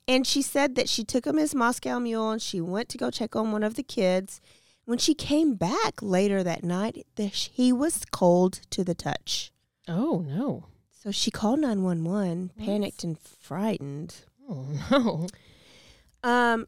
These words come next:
Speaker 1: and she was so devastated after his death that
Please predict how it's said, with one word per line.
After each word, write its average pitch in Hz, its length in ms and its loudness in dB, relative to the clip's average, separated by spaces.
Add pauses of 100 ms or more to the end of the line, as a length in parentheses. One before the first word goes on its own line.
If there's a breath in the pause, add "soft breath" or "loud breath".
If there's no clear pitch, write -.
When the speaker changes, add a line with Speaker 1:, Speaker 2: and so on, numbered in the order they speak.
(120)
Speaker 1:
and 254 260 4
she - 180 4
was 330 160 2
so 330 240 4
devastated 247 840 4 (120)
after 214 380 4
his 196 280 2
death 190 800 0
that 202 680 4